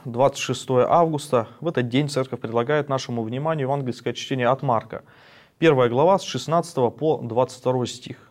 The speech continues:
Давайте послушаем, как это Евангелие звучит на русском языке.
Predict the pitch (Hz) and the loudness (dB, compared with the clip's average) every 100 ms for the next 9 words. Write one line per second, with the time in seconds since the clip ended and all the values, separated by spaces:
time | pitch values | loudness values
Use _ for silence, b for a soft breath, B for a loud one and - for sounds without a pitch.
0 | _ - 139 135 - 123 - 185 - 127 | _ -4 -2 -2 -4 -6 -4 -6 -4 -4
1 | 139 147 - 123 113 113 160 147 131 110 | -2 -2 -4 -6 -2 0 0 0 -2 -4
2 | 113 - 127 - 120 123 117 - 113 110 | -6 -10 -10 -8 -10 -8 -10 -12 -10 -8
3 | 110 110 123 | -10 -10 -16